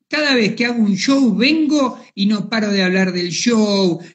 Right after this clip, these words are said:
no me duermo, te quedás como excitado, contento. O sea, me siguen entusiasmando mucho, ni hablar las funciones de teatro que estuvimos haciendo, me entusiasmaban, una adrenalina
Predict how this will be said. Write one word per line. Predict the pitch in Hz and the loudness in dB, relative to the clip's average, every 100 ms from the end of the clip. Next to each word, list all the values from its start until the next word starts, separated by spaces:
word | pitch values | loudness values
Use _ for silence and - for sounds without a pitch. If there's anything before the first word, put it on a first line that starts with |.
| 185 | 2
no | 226 | 6
me | 214 | 8
duermo, | 196 220 220 208 180 165 | 8 6 6 4 0 -2
te | 180 | -2
quedás | 202 190 | -2 -2
como | 208 196 | 0 -2
excitado, | - - 190 226 202 180 165 | 0 -4 -2 0 0 -2 -4
contento. | 185 180 226 190 160 185 | -4 -4 0 0 -2 -6
O | |
sea, | - 208 160 - - _ - | -2 0 -2 -6 -18 _ -10
me | 165 196 | -2 -2
siguen | - 254 269 269 | 2 4 4 4
entusiasmando | 233 - 190 190 165 208 220 202 | 2 0 -4 -2 -2 2 2 4
mucho, | 190 240 - 240 - - _ | 2 2 2 0 -2 -8 _
ni | 165 196 | -4 0
hablar | 202 180 208 190 | 0 0 0 -2
las | 170 160 | -4 -6
funciones | 160 160 196 185 | -6 -4 0 0
de | 156 151 | 0 -2
teatro | 160 175 165 160 | -4 -4 -6 -10
que | 147 | -10
estuvimos | - 160 175 156 | -8 -8 -8 -10
haciendo, | 143 - 196 208 185 160 | -10 -8 -6 -6 -6 -6
me | 151 | -6
entusiasmaban, | 143 - 151 - 143 120 160 185 214 208 202 - _ - | -8 -8 -8 -6 -6 -6 -4 -2 -2 -4 -6 -10 _ -8
una | 254 240 | -2 0
adrenalina | 180 160 156 147 143 147 170 220 226 226 226 220 | 0 2 2 0 -2 -2 2 4 6 4 0 -6